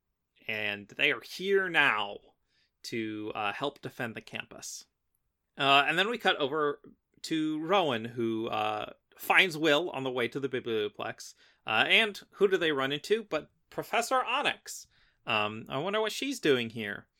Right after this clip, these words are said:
And she's like, "Well, if I was a responsible professor, I'd probably try to get you to safety. But, lol, we're not doing that. I need your help."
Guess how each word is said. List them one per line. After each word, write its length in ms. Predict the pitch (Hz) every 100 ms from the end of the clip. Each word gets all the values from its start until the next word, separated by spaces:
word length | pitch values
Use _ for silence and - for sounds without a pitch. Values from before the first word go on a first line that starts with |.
| _ _ _ _ -
And 440 | 120 120 120 -
she's 320 | - 143 123 135
like, 300 | 123 117 - _ _ _ _ _ _ _
"Well, 440 | 226 208 202 196 _ _ _ _
if 80 | -
I 100 | 226
was 140 | 202 175
a 40 |
responsible 680 | 175 - 233 247 240 160 131
professor, 480 | - 127 123 - 120
I'd 160 | 117
probably 380 | - 262 208 147
try 180 | - 143
to 80 | 123
get 140 | 135
you 120 | 127 117
to 60 |
safety. 600 | - 135 131 - 113 113 _ _ _ _ _ -
But, 220 | 175 165 - _ -
lol, 540 | 151 151 170 170 165 170
we're 160 | 214
not 220 | 202 156 139
doing 320 | 165 160 131
that. 220 | 131 - _
I 120 | 202
need 240 | 202 170 143
your 140 | 120
help." 360 | 123 117 -